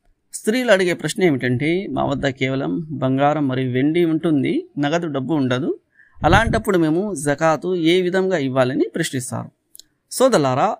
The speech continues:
మహిళల వద్ద బంగారం మరియు వెండి ఉంటే దాని జకాతు వారిపైనే ఫరజ్ అవుతుంది,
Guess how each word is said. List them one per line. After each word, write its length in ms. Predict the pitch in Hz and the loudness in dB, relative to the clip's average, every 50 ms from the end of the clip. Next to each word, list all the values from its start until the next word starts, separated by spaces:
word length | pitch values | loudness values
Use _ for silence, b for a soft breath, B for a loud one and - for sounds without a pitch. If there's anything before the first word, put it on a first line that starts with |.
| _ _ - | _ _ 0
మహిళల 460 | 143 139 143 151 196 208 240 240 220 | 0 2 2 2 2 2 4 4 4
వద్ద 280 | 202 180 160 156 175 170 | 2 0 2 2 2 2
బంగారం 680 | 139 123 139 139 143 151 160 170 170 165 147 131 123 | 2 0 0 0 2 2 2 2 2 0 -2 0 0
మరియు 280 | 127 123 127 131 127 120 | -2 -2 -2 -4 -4 -2
వెండి 300 | 120 131 147 165 180 165 | -2 -2 0 0 0 0
ఉంటే 440 | 143 127 123 113 131 143 175 269 339 | 2 0 -2 -2 -2 -4 -4 -4 -6
దాని 360 | - 131 131 127 127 131 127 120 | -4 -2 -2 0 0 0 -2 -2
జకాతు 640 | 113 135 127 131 139 139 131 127 156 196 381 466 b b b b b b b - | -4 -6 -2 0 0 0 0 0 -2 -4 -4 -4 b b b b b b b -2
వారిపైనే 720 | 139 143 147 160 170 175 175 156 - 156 147 151 196 269 349 | 2 4 4 4 4 2 2 0 0 0 0 2 0 0 -2
ఫరజ్ 300 | - - 185 214 226 240 | 0 0 0 2 4 2
అవుతుంది, 500 | 175 151 - - 135 127 120 117 - | 2 2 2 0 0 0 0 -2 -6